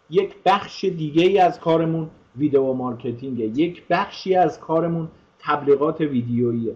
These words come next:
خب توی برند و رهبر کسب و کاری که من الان،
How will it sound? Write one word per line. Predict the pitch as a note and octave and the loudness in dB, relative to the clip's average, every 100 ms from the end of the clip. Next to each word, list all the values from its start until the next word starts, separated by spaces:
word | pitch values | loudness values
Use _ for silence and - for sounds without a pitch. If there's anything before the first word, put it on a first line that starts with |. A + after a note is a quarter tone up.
| - _ _ - | -10 _ _ -8
خب | D3+ D3+ _ - | -8 -8 _ 0
توی | F#3+ F#3+ | 2 2
برند | D#3+ D#3 F3+ F#3 F#3 F3+ - - _ _ _ _ _ _ _ C3+ | 2 2 0 -2 -2 -2 -6 -16 _ _ _ _ _ _ _ -2
و | C3+ | 0
رهبر | C3+ C#3 C#3 C#3 E3+ | 2 0 0 -2 -6
کسب | E3+ D#3 C#3+ C#3+ | -4 -6 -6 -6
و | |
کاری | B2 D3 D#3 | -4 -2 -2
که | D#3 | -2
من | D3+ D3 | -6 -6
الان، | C3+ C3 D3+ | -4 -4 -4